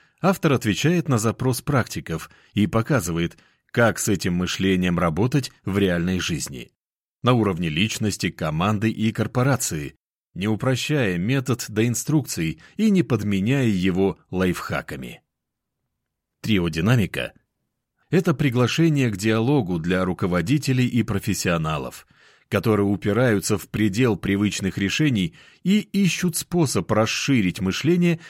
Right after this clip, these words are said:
и собственные горизонты, не разрушая себя и систему, работают с высокой нагрузкой, долгими траекториями и понимают, что устойчивость начинается не с силы, а с согласованности.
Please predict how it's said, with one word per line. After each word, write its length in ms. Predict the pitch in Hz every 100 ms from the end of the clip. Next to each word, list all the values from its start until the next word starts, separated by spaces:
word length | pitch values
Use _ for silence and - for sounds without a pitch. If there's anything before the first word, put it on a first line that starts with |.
| -
и 140 | 208
собственные 720 | 170 - 170 165 - 151 143 131
горизонты, 800 | 127 131 123 135 90 85 67 - _ - -
не 140 | 104
разрушая 680 | 107 101 110 - 139 127 92
себя 540 | - 95 80 98 135
и 100 | 110
систему, 760 | 95 117 98 - 101 78 69 - _ _ _ _
работают 580 | - 92 87 98 98 92
с 60 | 98
высокой 460 | 98 - 92 95
нагрузкой, 680 | 90 87 117 131 - 82 - - _
долгими 440 | 107 160 180 156 151
траекториями 1000 | - 120 123 - 170 135 85 80 80 - _ _
и 160 | 180
понимают, 640 | 196 202 202 165 92 78 - - _
что 240 | - - 117
устойчивость 760 | 107 - 165 135 104 101 -
начинается 680 | 110 - 107 107 101 - 101
не 160 | 107
с 100 | 110
силы, 500 | - - 160 92 65 - _ _
а 120 | 202
с 60 | 190
согласованности. 1200 | - 151 143 131 - 98 73 69 - - 62 -